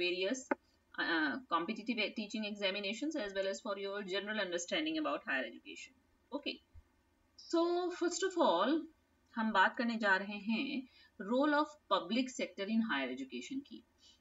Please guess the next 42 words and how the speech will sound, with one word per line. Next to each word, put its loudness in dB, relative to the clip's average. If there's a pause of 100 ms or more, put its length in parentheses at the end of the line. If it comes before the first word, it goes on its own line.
(120)
मीन्स 4 (100)
कि 0
उच्च -2
शिक्षा -4
में, -2
अच्छा 0
पब्लिक 2
सेक्टर 0
जब 0
हम 0
पब्लिक -2 (300)
से 0 (120)
जनता 2
का 0
अर्थ 0
निकालते -2
हैं, -2
लेकिन -2
हायर 4
एजुकेशन -4
में 0
पब्लिक -10
सेक्टर -12
का -10
मतलब -10
गवर्नमेंट 4
सेक्टर -16
से, -14 (600)
नॉन 6
पब्लिक 0
को 2
प्राइवेट 0
सेक्टर -6
कहते -4
हैं, 2
पब्लिक -2
सेक्टर -10
को -6
गवर्नमेंट 0
सेक्टर -18
कहते -20
हैं। -20